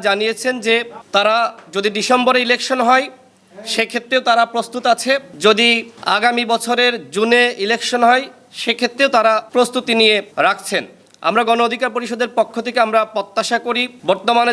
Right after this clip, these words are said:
যে নির্বাচন কমিশন গঠিত হয়েছে, তারা বাংলাদেশের জনগণকে একটি আন্তর্জাতিক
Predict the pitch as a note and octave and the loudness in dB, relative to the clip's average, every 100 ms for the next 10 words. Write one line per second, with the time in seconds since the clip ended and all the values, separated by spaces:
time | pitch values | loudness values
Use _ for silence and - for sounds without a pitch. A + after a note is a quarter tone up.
0 | G#3 A3+ A3 - - E3+ G#3 G#3 G#3+ A3+ | 0 0 -2 -10 -8 -2 0 0 0 -2
1 | A3 G3+ - _ G#3 G#3 A3 A#3 A#3+ G#3 | -2 -6 -18 _ -2 0 0 2 2 2
2 | G3+ A3+ A3+ B3 A#3+ B3+ B3+ - G#3 G#3+ | 0 0 0 0 0 -2 -2 0 0 2
3 | G#3 A3+ A3+ A3+ B3 A#3+ A#3 A#2 G3 A#3 | 0 0 -2 -4 -4 -4 -6 -2 2 2
4 | A#3 C4+ C#4 C#4 C4 A#3+ - A#3+ G#3+ G#3+ | 4 2 2 0 -2 -2 -4 -4 0 -2
5 | A3 A#3+ G#3+ A3+ A3+ | -2 -4 0 0 -2